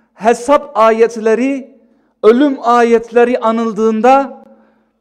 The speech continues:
böyle inanılmaz tarifi mümkün olmayan bir hastalığa tutulurmuş sahabe. Subhanallah, hakikaten öyledir. Bir üniversite sınavına girecek olan öğrenciye bir sınavı hatırlatsan, "Hatırlatma ya, stres yapıyorum lütfen, rica ederim. Yani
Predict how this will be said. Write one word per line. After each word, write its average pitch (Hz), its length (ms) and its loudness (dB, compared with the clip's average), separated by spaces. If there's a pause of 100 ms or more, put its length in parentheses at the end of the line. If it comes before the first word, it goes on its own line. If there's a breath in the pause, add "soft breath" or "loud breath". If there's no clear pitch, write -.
(100)
böyle 254 600 4 (340)
inanılmaz 254 720 0
tarifi 247 480 0
mümkün 247 380 -2
olmayan 254 460 2
bir 247 100 -2
hastalığa 220 560 -2
tutulurmuş 156 520 -8
sahabe. 131 540 -8 (680)
Subhanallah, 196 600 -4
hakikaten 277 440 -4
öyledir. 185 500 -6 (440 soft breath)
Bir 226 80 -6
üniversite 254 400 -2
sınavına 233 340 -6
girecek 226 380 -6
olan 226 260 0
öğrenciye 208 840 -2 (340 soft breath)
bir 175 40 -18
sınavı 240 360 0
hatırlatsan, 240 720 -2
"Hatırlatma 226 520 -4
ya, 190 100 2
stres 208 360 -6
yapıyorum 147 400 -10
lütfen, 135 360 -14 (180)
rica 151 260 -8
ederim. 123 360 -12
Yani 135 320 -10